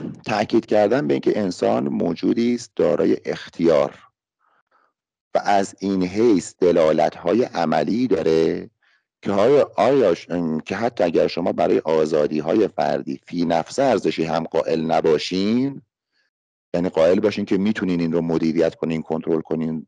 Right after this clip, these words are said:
از زور استفاده بکنین، ولی به این دلیل که بالاخره شما بخواین و نخواین این انسان اختیار داره. ام، ام، شما ذهن این رو به هیچ عنوان نمیتونین کنترل کنین. معرفت یا شناخت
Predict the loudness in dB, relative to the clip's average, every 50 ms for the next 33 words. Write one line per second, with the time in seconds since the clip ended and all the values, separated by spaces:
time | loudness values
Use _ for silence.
0 | _ _ _ _ -4 -4 -4 -4 -2 -2 0 0 2 2 0 -2 -4 -8 -6 -4
1 | -2 -2 -2 -4 -6 -6 -6 -6 -6 -6 -4 -4 -4 -4 -6 -10 -18 -20 _ _
2 | _ _ -20 _ _ _ _ 0 0 2 2 2 2 2 2 2 0 0 0 0
3 | -2 -2 -2 0 2 2 2 2 0 0 -2 -2 -2 -2 0 0 -2 -2 -4 -4
4 | -4 -4 -2 0 0 0 0 2 0 0 2 0 0 0 -2 -2 -2 -2 -2 -2
5 | -2 -2 -4 -6 -4 -4 -4 -4 -2 -2 -4 -4 -4 -6 -6 -6 -8 _ 0 2
6 | 2 2 2 0 0 2 2 4 2 2 -2 -4 _ _ _ _ _ _ _ _
7 | _ _ _ _ _ _ _ _ _ _ _ _ _ _ _ _ -2 0 0 2
8 | 0 0 0 0 0 0 -2 -4 -6 -6 -4 -2 -2 -2 -2 2 2 2 2 2
9 | 0 0 0 0 -2 0 2 0 2 2 0 -2 0 -2 -2 -2 -2 -4 -2 -2
10 | 0 0 0 2 2 2 0 0 -2 -2 -4 -6 -6 -6 -8 -6 -4 -6 -4 -4
11 | -4 -4 -4 -4 -2 -2 -2 0 0 0 0 0 0 0 -2 0 0 -2 0 -2
12 | -2 -2 -2 -2 -2 -2 0 0 0 0 0 -2 -4 -8 -10 -18 _